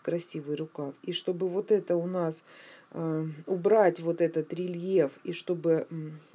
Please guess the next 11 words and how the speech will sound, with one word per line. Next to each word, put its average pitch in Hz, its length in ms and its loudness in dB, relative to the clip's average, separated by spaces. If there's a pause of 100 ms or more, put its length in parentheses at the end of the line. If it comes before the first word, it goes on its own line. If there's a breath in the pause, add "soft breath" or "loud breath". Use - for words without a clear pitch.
рукав 170 440 2
смотрелся 165 600 -4
красиво, 185 680 -2 (400 loud breath)
нам 320 240 4
нужно 254 300 2
сделать 220 400 2
площадку. 226 840 0 (160)
У, 165 260 -8 (540)
ну, 180 300 -6 (180)
то 185 140 2
есть - 320 -2